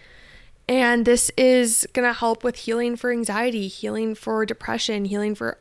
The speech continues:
any oppression, 'cause God does not call us to be oppressed. <clears throat>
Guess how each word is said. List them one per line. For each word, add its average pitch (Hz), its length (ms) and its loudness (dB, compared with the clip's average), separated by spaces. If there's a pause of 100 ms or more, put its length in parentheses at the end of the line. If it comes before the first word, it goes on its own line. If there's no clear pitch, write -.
any 262 200 -4
oppression, 202 540 -6
'cause 202 160 -2
God 202 320 -4
does 233 180 -2
not 208 200 -6
call 208 240 -2
us - 280 -2 (680)
to 269 100 -2
be 240 100 2
oppressed. 240 840 0
<clears throat> - 340 -2